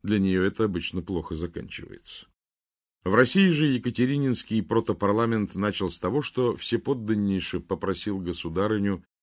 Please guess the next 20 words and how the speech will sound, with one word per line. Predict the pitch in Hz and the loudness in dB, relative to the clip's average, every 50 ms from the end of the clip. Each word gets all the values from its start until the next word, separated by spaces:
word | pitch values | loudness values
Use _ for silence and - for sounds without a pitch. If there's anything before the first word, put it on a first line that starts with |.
| _ _ _ _ _ _ _ _ | _ _ _ _ _ _ _ _
принять | - 110 117 113 120 123 120 104 - - - _ | 4 4 6 8 8 6 6 6 2 -4 -14 _
титул | - 131 131 110 - 127 123 117 104 | -6 -6 -6 -2 0 2 2 2 0
великой | 85 80 98 101 92 92 110 120 120 - 131 135 | -2 0 0 2 2 2 0 -2 -2 -4 -2 -2
и | 131 - - 95 | -2 -2 -4 -6
премудрой | 78 - - 92 98 90 87 85 90 87 85 95 98 98 101 92 | -6 -6 -4 -2 -2 0 0 -2 -2 -2 0 0 0 0 0 -2
матери | 87 87 85 85 80 78 - - 80 76 78 80 | -2 -4 -2 -4 -4 -6 -6 -6 -6 -4 -6 -6
Отечества. | - 71 76 - 71 69 - - - - - - - - - _ _ _ _ _ _ _ _ _ _ _ _ _ _ _ _ _ _ _ | -8 -12 -12 -12 -12 -12 -12 -14 -14 -16 -16 -16 -20 -20 -20 _ _ _ _ _ _ _ _ _ _ _ _ _ _ _ _ _ _ _
Екатерина | - 90 85 85 - 110 107 113 113 117 | -8 -8 -8 -2 0 2 2 4 4 4
от | 110 92 | 2 2
такого | - 101 90 - 104 101 98 | 0 -2 2 2 2 2 4
раболепства | 98 98 92 95 92 92 87 - - - 104 101 | 2 4 4 4 4 2 0 0 -4 -4 -4 -2
даже | 98 90 80 85 90 | -2 -2 -2 0 -2
разгневалась. | 92 117 135 143 147 110 78 - - - - - _ _ _ _ _ _ _ _ _ _ _ _ _ - | -2 -2 -4 -6 -6 -8 -8 -8 -12 -18 -20 -20 _ _ _ _ _ _ _ _ _ _ _ _ _ 4
"Я | 104 120 120 120 | 8 8 10 10
им | 120 | 8
велела | 113 120 117 120 120 113 113 | 8 8 8 8 8 8 6
сделать | 107 92 90 117 120 117 120 113 - | 6 6 6 6 6 8 6 6 4
Российской | 107 107 107 - - 117 117 98 - - - 113 113 - 123 120 | 4 2 2 2 0 -2 -2 -2 -2 2 2 2 4 4 2 2
империи | 117 120 117 107 - 127 127 120 104 101 95 92 | 2 0 -2 -2 0 2 2 4 4 4 2 2
законы, | 87 80 87 107 107 - - 131 123 98 80 78 73 67 - | 0 -2 -2 -4 -4 -2 -2 0 0 0 -2 -4 -6 -8 -10